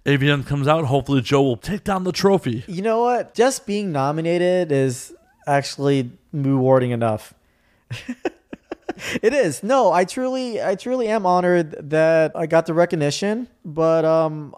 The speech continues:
Speaker 2: I, there's a lot of more people that more deserving, and the way I look at it is more of a celebration of what we do, and that's, like I said, I've always said I appreciate everyone in the industry because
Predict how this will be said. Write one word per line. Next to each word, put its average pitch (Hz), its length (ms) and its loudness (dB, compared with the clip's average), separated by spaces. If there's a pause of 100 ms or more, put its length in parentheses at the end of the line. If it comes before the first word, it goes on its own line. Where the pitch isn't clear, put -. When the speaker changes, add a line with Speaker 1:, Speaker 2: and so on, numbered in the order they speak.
Speaker 2:
I, 160 480 0
there's 156 300 2
a 151 60 0
lot 147 320 2
of 143 160 -4
more 139 260 -4
people 135 280 -4
that 131 120 -2
more 127 180 -2
deserving, 127 560 0
and 123 200 -4
the 139 180 -4
way 139 240 2
I 143 40 4
look 135 260 2
at 135 160 4
it 139 100 2 (140)
is 143 160 -4
more 135 200 2
of 131 80 2
a 131 60 -2
celebration 127 720 0
of 117 100 -4
what 123 140 0
we 131 140 -4
do, 127 420 0 (160)
and 127 480 -4 (120)
that's, 135 220 2
like 139 80 2
I 135 40 2
said, 127 240 -4 (360)
I've 147 180 0
always 151 280 2
said 147 240 2
I 131 80 2
appreciate 131 840 -2
everyone 131 360 0
in 127 120 0
the 123 60 -2
industry 131 480 -2
because 123 560 0